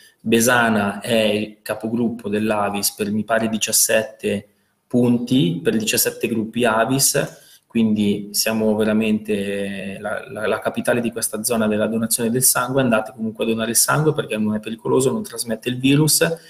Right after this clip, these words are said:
Se questa persona non riesce a guidare, fatela sedere dietro, voi guidate e la portate. Dove posso comprare le mascherine? S-, non ce n'è, non se ne trovano, è un disastro.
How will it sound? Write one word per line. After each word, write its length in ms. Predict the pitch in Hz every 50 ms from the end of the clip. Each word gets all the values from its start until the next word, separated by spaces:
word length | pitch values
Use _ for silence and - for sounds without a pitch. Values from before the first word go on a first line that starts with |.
| - - _
Se 140 | - 123
questa 240 | 117 - - - 113
persona 380 | - 120 113 - - 120 120 120
non 100 | 120 117
riesce 240 | 117 113 - - 117
a 20 |
guidare, 460 | 123 131 131 131 117 120 120 131 127
fatela 300 | - 117 - - 110 104
sedere 340 | - - - 113 117 123 123
dietro, 300 | 123 117 107 95 107 117
voi 160 | 110 113 110
guidate 440 | 113 123 131 123 104 101 - - 120
e 40 | 117
la 100 | 110 -
portate. 720 | - 113 - - _ 101 92 - 95 - - 101 - - _ _ _ _ _ _ _ - - - - _ _ _ _ - _ _ _ _
Dove 260 | _ 131 135 139 139
posso 260 | 135 139 135 - 151 131
comprare 300 | 131 117 127 127 127 127
le 60 | 123
mascherine? 680 | 127 127 - - 151 151 156 156 156 160 165 160 170 165
S-, 500 | - - - - - - - - - -
non 200 | - 117 113 107
ce 140 | - - 101
n'è, 200 | 90 85 - - - _ _ _ _ _ _ _
non 220 | 117 113 113 110
se 160 | - - 113
ne 80 | 110 110
trovano, 880 | 113 123 127 127 131 135 139 143 143 147 - - 147 143 - - _ _ _ _ _ _ _ _ _
è 500 | _ 120 113 117 117 113 - - - - _ _ _ _ _ _ _ _ _ _ _ _ _ _ _ _ _
un 560 | - 113 110 107 107 110 107 107 110 107 104
disastro. 800 | 104 107 101 101 92 90 90 90 - - - 104 98 - - -